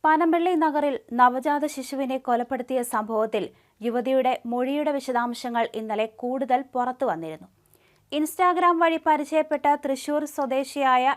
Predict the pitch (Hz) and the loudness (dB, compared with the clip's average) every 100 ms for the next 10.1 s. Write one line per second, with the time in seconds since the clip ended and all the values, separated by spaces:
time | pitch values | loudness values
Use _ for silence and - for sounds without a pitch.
0 | - 240 240 240 254 262 247 226 - 226 | -2 -6 0 2 2 2 0 0 -2 -8
1 | 220 233 233 226 214 208 302 - _ _ | -2 2 2 0 -2 0 0 -2 _ _
2 | _ 269 247 254 277 - 254 240 269 285 | _ 2 4 4 0 -2 -2 -2 -2 -4
3 | - 208 233 240 247 247 233 233 247 - | -4 2 4 2 0 -2 0 4 2 2
4 | 226 233 220 196 175 - 208 220 226 226 | -2 0 2 0 -4 -8 -6 -2 -2 -4
5 | - 214 214 220 226 180 156 160 - - | -10 -8 -6 -4 -2 -2 -4 -6 -8 -10
6 | _ _ _ _ _ - 285 330 339 403 | _ _ _ _ _ -4 2 2 4 2
7 | 403 - 285 294 339 359 339 320 285 294 | 4 4 4 4 2 -2 -2 -2 -2 0
8 | 277 262 240 208 - 226 240 247 285 311 | 2 4 6 4 2 -6 -2 -2 -2 -2
9 | 269 254 269 311 302 294 262 220 208 214 | 0 0 0 -4 -4 -4 2 2 0 -2